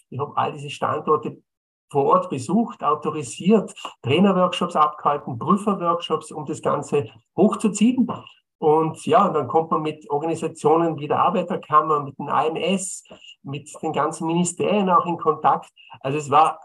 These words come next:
ein Austausch, der war wirklich sehr, sehr befruchtend. Und ich hätte mir nie, also zu träumen, geglaubt, dass ich das, ja, so erleben darf und erleben kann.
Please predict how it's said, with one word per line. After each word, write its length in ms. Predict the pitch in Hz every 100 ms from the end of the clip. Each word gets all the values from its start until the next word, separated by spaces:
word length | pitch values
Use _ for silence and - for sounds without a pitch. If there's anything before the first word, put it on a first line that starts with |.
| _
ein 240 | 139 135
Austausch, 760 | - 123 165 170 156 160 - -
der 200 | 139 135
war 220 | 135 135 _
wirklich 440 | - 135 - 127 -
sehr, 280 | 143 160
sehr 180 | 127 156
befruchtend. 760 | - 120 139 180 - 233 220 - - _ -
Und 180 | 143 135
ich 80 | 131
hätte 160 | 143
mir 80 | 143
nie, 340 | 135 156 - _ _ _ _
also 640 | 135 123 - 123 113 - - - - -
zu 100 | -
träumen, 720 | 117 120 185 190 151 147 -
geglaubt, 480 | - 123 123 135 -
dass 120 | 156
ich 80 | 139
das, 480 | 143 120 - - - - _
ja, 300 | - 131 151
so 220 | - 156
erleben 380 | 120 120 117 110
darf 340 | 107 127 185
und 120 | 147 120
erleben 320 | 120 113 110
kann. 420 | - 117 240